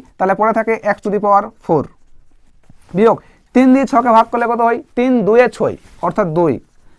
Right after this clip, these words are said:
এখানটায় এক্স স্কোয়ার, আবার এ স্কোয়ার, প্লাস দেখো এখানে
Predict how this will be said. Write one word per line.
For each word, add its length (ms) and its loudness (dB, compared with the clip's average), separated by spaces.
এখানটায় 280 -4
এক্স 140 -6
স্কোয়ার, 260 -2
আবার 200 0
এ 20 -2
স্কোয়ার, 280 -10
প্লাস 260 4
দেখো 180 -4
এখানে 200 2